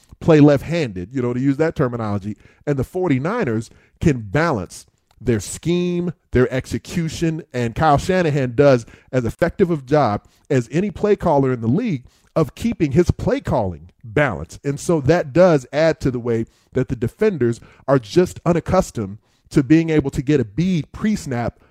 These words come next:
on what's about to happen. And then you add in McCaffrey's ability to run after the catch, Debo's ability to run after the catch, Ayuk and Kittle's ability to run after the catch.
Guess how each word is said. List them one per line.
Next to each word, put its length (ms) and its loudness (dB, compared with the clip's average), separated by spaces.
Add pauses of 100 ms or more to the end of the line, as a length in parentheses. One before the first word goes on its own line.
(180)
on 180 -2
what's 180 2
about 280 0
to 100 -4
happen. 300 -2
And 100 -6
then 100 -4
you 120 -6
add 180 2
in 240 0 (320)
McCaffrey's 560 0
ability 380 -2
to 80 -8
run 160 -6
after 240 -6
the 40 -10
catch, 460 -6
Debo's 400 4
ability 380 0
to 80 -8
run 160 -6
after 180 -8
the 80 -4
catch, 240 -4 (400)
Ayuk 400 2
and 100 -2
Kittle's 300 4
ability 380 2
to 60 -6
run 180 -4
after 180 -4
the 100 -4
catch. 380 -4